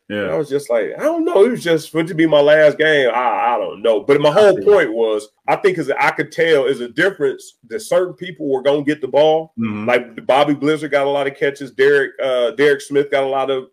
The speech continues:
Speaker 2: catches. And, uh, James Whalen. I mean, they were, they were targeting them dudes. Like, it was
Speaker 1: Mm-hmm.
Speaker 2: obvious they were targeting them dudes.
Speaker 1: Mm-hmm.
Speaker 2: Like, they would look me off and just throw it to them, and it, whether they were covered or not. So I think my, my routes, but I was looking at my routes and was like, "Damn, I'm not really." So I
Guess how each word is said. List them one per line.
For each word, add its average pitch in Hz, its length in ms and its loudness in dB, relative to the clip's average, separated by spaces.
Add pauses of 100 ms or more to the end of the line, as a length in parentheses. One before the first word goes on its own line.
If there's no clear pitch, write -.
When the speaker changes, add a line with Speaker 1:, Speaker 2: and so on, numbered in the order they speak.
(100)
Speaker 2:
catches. 139 500 -6 (160)
And, 123 580 4
uh, 117 240 6
James 147 360 2
Whalen. 156 340 2
I 135 80 0
mean, 143 120 0
they 170 80 2
were, 165 100 -2
they 160 100 0
were 147 100 -4
targeting 156 380 -2
them 127 140 -6
dudes. 120 280 -6
Like, 110 140 0
it 156 80 2
was 131 100 -2
Speaker 1:
Mm-hmm. - 220 -8
Speaker 2:
obvious 147 440 0
they 107 100 -4
were 104 100 -10
targeting 101 480 -6
them 90 140 -18
dudes. 95 180 -10
Speaker 1:
Mm-hmm. - 340 -18
Speaker 2:
Like, 101 160 -4
they 135 120 -2
would 143 120 0
look 139 200 -2
me 156 140 0
off 135 240 0
and 120 100 -12
just 110 160 -12
throw 139 160 2
it 127 80 -8
to 131 80 -20
them, 151 180 2
and 113 320 -10 (160)
it, 123 60 -6
whether 120 180 -4
they 117 80 -4
were 110 100 -10
covered 123 300 -2
or 120 40 -8
not. 160 280 -2 (180)
So 139 200 2
I 135 80 2
think 170 280 0
my, 135 260 0 (100)
my 127 140 0
routes, 156 360 0
but 143 80 0
I 143 40 2
was 143 120 -2
looking 151 180 -8
at 135 40 -6
my 131 60 -2
routes 208 300 -8
and 123 160 -14
was 104 140 -18
like, 92 200 -20
"Damn, 240 280 -20 (100)
I'm - 100 -20
not - 200 -16
really." 113 280 -20 (180)
So 175 160 2
I 170 100 6